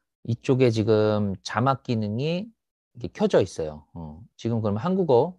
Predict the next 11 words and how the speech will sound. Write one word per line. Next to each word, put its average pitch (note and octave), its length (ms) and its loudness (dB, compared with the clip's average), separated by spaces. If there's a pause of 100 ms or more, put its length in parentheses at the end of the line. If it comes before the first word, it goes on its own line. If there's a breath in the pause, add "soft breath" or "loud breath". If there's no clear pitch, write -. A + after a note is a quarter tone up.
(260)
자막이 A2+ 380 -2
나오고 F#2 400 -2
있죠? D3 380 -4 (520 soft breath)
근데 D3+ 220 4
여기서 D3 240 6
나는 C3 240 2
영어 D3+ 260 6
자막을 D#3 380 2
보고 F#2 240 -6
싶어요. D#2+ 480 -10
그러면 E3 480 0